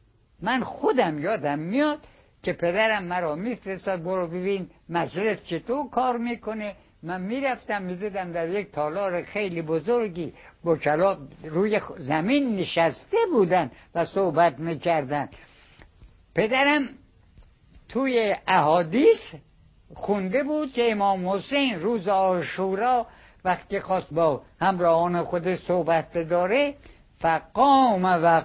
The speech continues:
قال، یعنی بر پا خواست و صحبت داشت. همین این را یه مقاله کرد در روزنامهٔ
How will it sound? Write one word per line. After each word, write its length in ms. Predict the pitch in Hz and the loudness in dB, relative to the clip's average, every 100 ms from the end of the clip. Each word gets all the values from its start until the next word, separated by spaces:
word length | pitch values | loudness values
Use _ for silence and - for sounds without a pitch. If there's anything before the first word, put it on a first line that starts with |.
| - | 4
قال، 600 | 165 156 151 147 156 131 - - 156 | 4 6 4 2 2 0 -4 -8 -4
یعنی 360 | 185 226 214 - - | -2 -2 -2 -6 0
بر 280 | 185 160 - - | 2 2 -2 -2
پا 380 | 269 302 254 160 | 2 6 6 4
خواست 680 | - 175 190 165 - - - - | 0 4 6 4 0 -10 -18 -6
و 140 | 170 151 | -2 -2
صحبت 720 | - 202 175 123 - 147 131 - | 0 2 4 2 0 0 -2 -2
داشت. 380 | 170 156 135 - - - - | 2 2 2 -2 -14 -20 -6
همین 280 | 190 269 302 | -2 2 2
این 240 | 285 285 277 | 4 2 2
را 120 | 226 | 2
یه 140 | 214 | 2
مقاله 600 | 196 170 151 160 190 277 | 2 2 4 4 6 2
کرد 320 | - 254 247 - - - 165 | 4 4 4 -2 -20 -10 0
در 160 | 175 | 0
روزنامهٔ 920 | 160 170 151 175 175 185 247 220 170 | 2 -2 -4 -4 -2 -2 0 0 -2